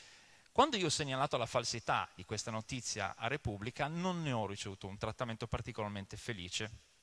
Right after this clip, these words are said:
eppure io avevo le foto originali, come quelle che vedete qui, eh, che mostravano il fatto che c'erano,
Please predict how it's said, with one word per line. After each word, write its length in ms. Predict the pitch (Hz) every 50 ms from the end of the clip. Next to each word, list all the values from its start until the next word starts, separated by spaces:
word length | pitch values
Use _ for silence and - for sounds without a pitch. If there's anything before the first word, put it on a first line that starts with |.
| - _ _ _ _ - - - - _ _
eppure 480 | - - - 147 147 151 175 196 - -
io 180 | 113 110 131 156
avevo 320 | - - 95 104 120 127
le 80 | 95 95
foto 240 | - 113 107 - 101
originali, 560 | 95 92 87 90 117 156 156 107 90 85 87
come 180 | - - 95 82
quelle 200 | - - 104 98
che 80 | - 101
vedete 300 | 98 98 104 - 117 -
qui, 260 | - 123 131 170 - - - - - - - -
eh, 100 | - 131
che 120 | - - 139
mostravano 640 | 127 135 147 - - 135 113 104 110 123 156 190 165
il 100 | 113 110
fatto 520 | - - 120 90 - - - - 160 -
che 320 | - - 117 107 120 143 - - - - -
c'erano, 640 | - - - 90 87 92 95 110 123 139 160 -